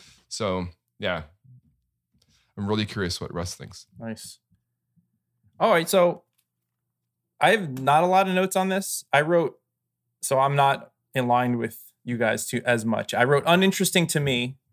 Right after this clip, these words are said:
Speaker 2: <laughs> but nice mellow tones. So definitely not terrible. Maybe if I listen to it more, maybe I'd like it more. Um, based on you guys' reaction and your, how highly you think of it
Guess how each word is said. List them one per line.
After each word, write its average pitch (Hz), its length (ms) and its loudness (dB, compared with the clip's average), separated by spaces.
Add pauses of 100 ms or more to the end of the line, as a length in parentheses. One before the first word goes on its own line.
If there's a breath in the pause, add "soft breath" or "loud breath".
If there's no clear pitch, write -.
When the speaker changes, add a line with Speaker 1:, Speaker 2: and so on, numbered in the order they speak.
(460)
Speaker 2:
<laughs> - 600 -18
but 131 280 4
nice 143 340 0
mellow 139 280 2
tones. 113 580 -8 (1120)
So 127 380 2 (140)
definitely 165 420 2
not 139 220 0
terrible. 139 460 -2 (1300)
Maybe 135 240 -2
if 151 100 -2
I 139 80 6
listen 139 260 0
to 160 100 -4
it 160 40 -6
more, 156 240 -4
maybe 127 240 -2
I'd 117 140 2
like 117 180 0
it 123 80 -4
more. 143 320 -6 (600)
Um, 117 180 2
based 123 260 -2
on 123 180 2
you 120 100 -2
guys' 117 540 0
reaction 117 500 0
and 110 140 -2
your, 101 280 -6 (560)
how 107 360 2 (260)
highly 110 340 2
you 113 140 -2
think 113 240 -2
of 143 120 2
it 156 220 -2